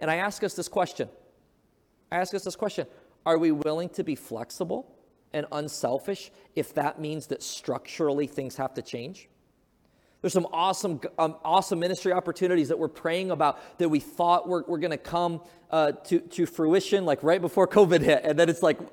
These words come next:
like Cheryl was saying, you know, the one eighty, and, like, man, just a bunch of things got put on hold. And, and I felt like some of those things that we were hoping and wanting to do kinda got put on hold, but we recognized, like,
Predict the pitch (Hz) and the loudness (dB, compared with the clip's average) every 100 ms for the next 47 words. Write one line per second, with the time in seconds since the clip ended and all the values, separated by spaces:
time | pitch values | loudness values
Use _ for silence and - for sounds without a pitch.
0 | - - 175 - 226 214 202 170 202 180 | -10 -2 2 8 8 8 8 8 8 6
1 | 185 196 208 220 180 170 170 202 220 208 | 4 6 6 6 4 4 2 0 -2 0
2 | 165 147 190 202 196 185 170 165 - 185 | 0 2 0 0 -4 -4 -4 -4 -2 0
3 | 165 143 190 208 180 151 - - - 170 | 0 -2 2 4 4 0 -6 -18 -8 -4
4 | 175 - 185 190 196 185 - 185 185 185 | -4 0 2 4 4 2 -2 -2 0 -2
5 | 190 190 156 170 175 165 139 185 190 175 | -2 -4 -4 0 2 2 2 2 2 -2
6 | 165 165 165 - 156 202 - 175 175 165 | -2 -2 -2 -4 -2 -4 -4 -4 -2 -2
7 | - 175 160 147 220 170 160 170 175 170 | -2 -2 -2 0 2 2 0 -2 -2 -4
8 | 185 170 160 165 151 | -6 -6 -4 -4 -4